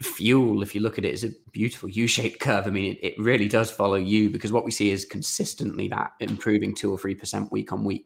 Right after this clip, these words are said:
And I think you said seven consecutive weeks of growth now in the, in the fuel industry. So that's definitely a U, which is, which is what we expected. Restaurants is, is the difficult one. I mean, if we, if we isolate Q S Rs, it probably is a,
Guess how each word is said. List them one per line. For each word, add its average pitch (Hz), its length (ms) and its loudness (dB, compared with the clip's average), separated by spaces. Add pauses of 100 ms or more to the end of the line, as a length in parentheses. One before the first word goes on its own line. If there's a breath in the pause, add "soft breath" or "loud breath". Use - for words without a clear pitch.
And 104 200 2
I - 40 -10
think - 160 -10
you - 60 -12
said 90 220 -6 (100)
seven 101 340 -2
consecutive 98 560 -6
weeks 104 320 -4
of 92 140 -8 (100)
growth 104 300 -2
now 101 180 -4
in 101 80 -4
the, 98 180 -6
in 95 80 -6
the 92 80 -6
fuel 104 300 0
industry. 98 500 -6
So 107 140 2
that's 107 300 0
definitely 101 400 0
a - 20 4
U, 98 300 0
which 101 160 -6
is, 95 200 -10
which - 200 -10
is 101 120 -10
what 120 140 -2
we - 100 -8
expected. - 680 -12
Restaurants 120 720 0
is, 104 320 -2 (640 soft breath)
is 104 240 -4
the 101 80 -6
difficult 98 480 -6
one. 107 400 -6
I 98 60 -6
mean, 104 160 0
if 101 100 -6
we, 101 380 -4 (640)
if - 80 -10
we 113 100 4
isolate 117 480 2
Q 110 220 0
S 95 180 0
Rs, 101 600 0 (400)
it - 180 -8
probably 107 540 0
is 107 180 2
a, 107 380 0